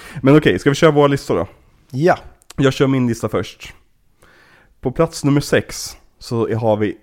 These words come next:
Speaker 1: The Incredible Hulk. Det är den absolut sämsta Marvel-filmen, hands down. Och jag ger en två av fem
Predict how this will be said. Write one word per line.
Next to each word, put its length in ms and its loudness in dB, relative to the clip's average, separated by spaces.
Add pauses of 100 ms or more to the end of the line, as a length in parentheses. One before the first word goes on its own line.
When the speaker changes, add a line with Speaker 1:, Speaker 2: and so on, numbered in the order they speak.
Speaker 1:
The 80 0
Incredible 600 -2
Hulk. 480 -12 (1120)
Det 280 -2
är 80 0
den 160 -2
absolut 340 -4
sämsta 300 -4
Marvel-filmen, 760 -2
hands 360 -8
down. 320 -8 (380)
Och 160 -6
jag 80 4
ger 100 4
en 80 -2
två 360 -2
av 40 0
fem 420 -4